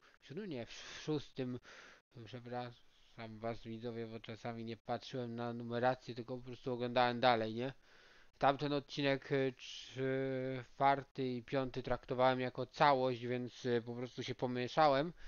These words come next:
Mm, ale no, co jeżeli Plagueis wpływał na Kajmira jeszcze jak był Jedi? I po prostu upadek Kaimira to był typowy taki przysłowiowy upadek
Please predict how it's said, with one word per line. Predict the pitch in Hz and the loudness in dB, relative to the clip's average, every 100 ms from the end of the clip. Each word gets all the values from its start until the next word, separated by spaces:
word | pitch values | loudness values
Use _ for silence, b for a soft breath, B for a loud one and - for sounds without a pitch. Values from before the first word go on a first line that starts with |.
| B B B B B 135 | B B B B B -8
Mm, | 131 135 151 - | -4 -4 -6 -6
ale | 151 143 147 | 0 0 2
no, | 143 131 - 139 127 | 0 -4 -6 -10 -2
co | 190 | 2
jeżeli | 269 226 180 | 2 2 -2
Plagueis | - 170 147 156 - | 2 2 2 -2 -6
wpływał | - - 151 135 135 | -10 0 4 4 2
na | 131 135 | 0 -4
Kajmira | 139 131 131 127 | -4 -2 0 0
jeszcze | 123 120 135 | 0 0 -2
jak | 123 | -2
był | 120 123 | -2 -2
Jedi? | 120 117 113 123 - - - b b b - | 0 2 2 -2 -6 -18 -16 b b b -12
I | 131 | -8
po | 135 | -2
prostu | 139 - 147 151 | -4 0 0 0
upadek | 160 151 143 143 - | 2 6 6 4 2
Kaimira | 143 139 143 139 | 2 4 0 0
to | 135 | -2
był | 135 135 135 131 | -4 -2 -4 -4
typowy | 135 - 139 135 135 | -6 0 0 0 -4
taki | 135 131 | -6 -8
przysłowiowy | - 135 147 135 143 135 143 | -14 -8 -4 0 0 -2 -4
upadek | 147 - 156 139 | -2 6 8 6